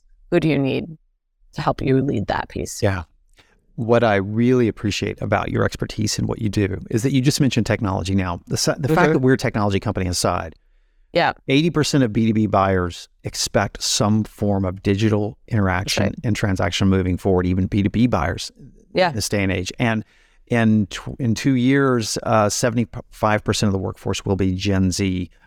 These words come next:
Speaker 2: or
Speaker 1: Mm-hmm.
Speaker 2: millennials, and Gen Alphas entering the workforce at the end of this decade. So
Speaker 1: That's right.
Speaker 2: w-, w-, what I love about your reflection with a business owner is that you're looking at everything. It might be processes. It might be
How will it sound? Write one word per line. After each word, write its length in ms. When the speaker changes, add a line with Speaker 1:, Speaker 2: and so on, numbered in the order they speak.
Speaker 2:
or 80
Speaker 1:
Mm-hmm. 140
Speaker 2:
millennials, 460
and 140
Gen 140
Alphas 460
entering 240
the 80
workforce 460
at 100
the 160
end 120
of 60
this 160
decade. 340
So 260
Speaker 1:
That's 140
right. 160
Speaker 2:
w-, 220
w-, 200
what 340
I 80
love 480
about 340
your 640
reflection 800
with 180
a 60
business 400
owner 320
is 240
that 200
you're 260
looking 360
at 80
everything. 640
It 80
might 180
be 120
processes. 840
It 140
might 180
be 240